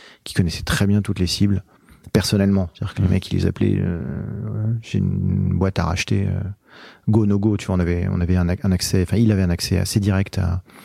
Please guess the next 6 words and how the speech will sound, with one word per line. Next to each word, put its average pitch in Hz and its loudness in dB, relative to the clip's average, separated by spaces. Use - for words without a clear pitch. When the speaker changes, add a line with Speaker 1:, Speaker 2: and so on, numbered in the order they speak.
Speaker 1:
à 101 2
l'écosystème 98 0
européen. 95 2
Euh, 90 2
Laurent, 98 2
et, 90 4